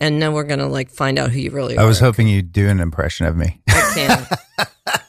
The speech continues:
Speaker 1: I can't do that. So this is what I, I just, I mean, I kinda just did, didn't I? I, I think that, um,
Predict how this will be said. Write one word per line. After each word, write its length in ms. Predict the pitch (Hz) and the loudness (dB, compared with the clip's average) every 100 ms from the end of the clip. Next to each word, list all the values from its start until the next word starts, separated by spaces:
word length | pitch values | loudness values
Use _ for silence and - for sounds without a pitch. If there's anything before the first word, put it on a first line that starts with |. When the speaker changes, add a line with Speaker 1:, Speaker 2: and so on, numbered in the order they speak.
| - 165 - 214 - | -18 -20 -14 -16 -12
Speaker 1:
I 60 | 165 | -12
can't 360 | 143 175 151 135 | -6 -4 -4 -8
do 100 | 151 | -8
that. 800 | 143 143 139 - - - - 170 | -4 -4 -4 -4 -4 -4 -2 -2
So 220 | - - 202 | -2 -2 0
this 200 | 214 240 | -2 -4
is 100 | 247 | -2
what 140 | 220 | -2
I, 180 | 208 196 - | -2 -2 -2
I 120 | 214 | -2
just, 400 | 208 220 - - - | -2 -2 -4 -6 -2
I 40 | |
mean, 160 | 226 226 | 0 0
I 80 | 240 | -2
kinda 340 | - 339 403 | -4 -2 -2
just 300 | 202 147 - | -4 -6 -4
did, 240 | 160 151 143 | -2 -2 -2
didn't 220 | 165 175 | -4 0
I? 260 | 190 180 165 | 0 -2 -4
I, 40 | - | -4
I 40 | 180 | -4
think 360 | - 196 196 | -2 -4 -2
that, 420 | 180 175 165 - | 0 0 0 -4
um, 460 | 156 151 151 143 139 | -4 -2 -2 -4 -8